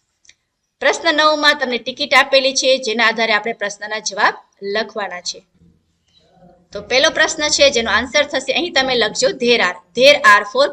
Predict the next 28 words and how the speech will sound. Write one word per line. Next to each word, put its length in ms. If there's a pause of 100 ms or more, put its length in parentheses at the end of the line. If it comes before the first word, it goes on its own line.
passenger 460 (140)
travel 300 (460)
by 180 (240)
using 260
this 200 (260)
ticket. 320 (600)
Second, 320 (420)
Gandhinagar 560 (120)
is 180 (100)
one 200
hundred 260
four 280
kilometers 500 (140)
far 180 (300)
from 180 (200)
Anand. 240 (380)
Third, 220 (420)
the 120
total 340
far 300
is 240
one 200
hundred 220
four 220 (100)
kilometers. 1040 (300)
ફોર્થમાં 400
આવશે, 200
the 160